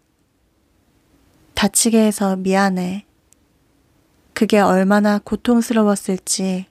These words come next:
잘 알고 있어. 하지만 이제는 내가 널 보호하겠다고 맹세할게. 아무도 너를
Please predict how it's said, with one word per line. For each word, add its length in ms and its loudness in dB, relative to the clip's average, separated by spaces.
잘 260 -2
알고 300 -2
있어. 460 -8
하지만 640 0
이제는 760 2
내가 300 0
널 180 0
보호하겠다고 1080 0
맹세할게. 840 -4
아무도 680 2
너를 460 -2